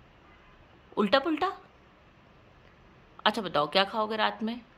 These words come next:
डिनर में क्या खाएगा ऑलिव? अंडा खाएगा? अंडा? चिकन? ओ, तुम चिकन खाओगे? चिकन? ऑलिव, चिकन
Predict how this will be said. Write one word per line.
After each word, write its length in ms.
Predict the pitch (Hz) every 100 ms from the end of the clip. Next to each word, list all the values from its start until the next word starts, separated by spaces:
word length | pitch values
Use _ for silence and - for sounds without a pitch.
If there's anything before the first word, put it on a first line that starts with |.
| -
डिनर 220 | 202 202 202
में 120 | 208
क्या 120 | 208
खाएगा 320 | 208 226 214
ऑलिव? 240 | 214 220 262 - - - - - - -
अंडा 240 | - 175 196
खाएगा? 380 | 220 208 269 381 - - - - - - - - - -
अंडा? 260 | 165 175 359 - - - - - - - - - - - -
चिकन? 280 | 294 - - - - - - - - - - - -
ओ, 60 | 165 170 214 240 240 240 240 240 233 226 - - - - - - - - -
तुम 140 | 214 208
चिकन 320 | 220 220 247
खाओगे? 400 | 254 254 285 - - - - - - - - - - -
चिकन? 200 | - 392 427 - - - - - - - - - - - - -
ऑलिव, 300 | 226 285 - - - - - - -
चिकन 320 | 247 294